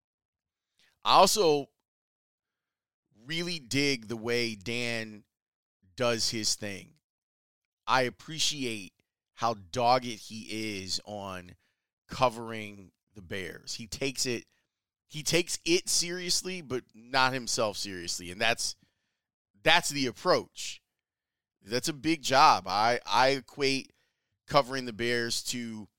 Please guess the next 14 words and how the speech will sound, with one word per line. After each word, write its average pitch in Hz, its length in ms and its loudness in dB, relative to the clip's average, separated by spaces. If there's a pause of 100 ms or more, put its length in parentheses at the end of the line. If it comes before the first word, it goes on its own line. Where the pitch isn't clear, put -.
(640)
covering 123 420 0
City 107 340 -2
Hall 101 500 0 (2000)
and 117 160 -8
seeing 139 580 -2 (360)
that 120 160 -8
there 127 480 0
are 113 240 2
a 107 60 -6 (200)
bunch 135 520 -4
of 104 300 -4
reporters 113 600 -8
now 101 460 -4
that 95 280 -4